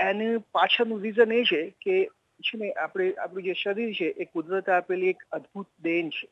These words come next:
અને આપણી ફરજ છે કે આપણે એની કેર કરીએ. પરંતુ આજકાલ લાઈફ એટલી ફાસ્ટ થઈ ગઈ છે ને, અ, નથી આપણને, અ, ઊંઘવાનું, અ,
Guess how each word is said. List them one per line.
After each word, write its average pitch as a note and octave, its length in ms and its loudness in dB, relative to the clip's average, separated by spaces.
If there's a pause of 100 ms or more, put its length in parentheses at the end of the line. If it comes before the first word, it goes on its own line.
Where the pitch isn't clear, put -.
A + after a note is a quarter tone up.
(260)
અને F3 140 -2
આપણી F3+ 280 0
ફરજ F#3+ 360 0
છે F3+ 200 0
કે F3+ 160 -2
આપણે E3 320 -2
એની D#3+ 200 0
કેર D3+ 300 0
કરીએ. D3 500 -6 (180)
પરંતુ G#3 320 2
આજકાલ G3+ 480 0
લાઈફ G#3 400 0
એટલી A3+ 160 -2
ફાસ્ટ - 540 -2
થઈ G#3+ 140 2
ગઈ A3 180 -2
છે G3+ 160 2
ને, D3+ 180 -6 (480)
અ, E3+ 240 2
નથી F#3+ 400 -2
આપણને, F#3+ 560 0
અ, - 60 -12 (640)
ઊંઘવાનું, F#3 500 -4
અ, D#3+ 500 -2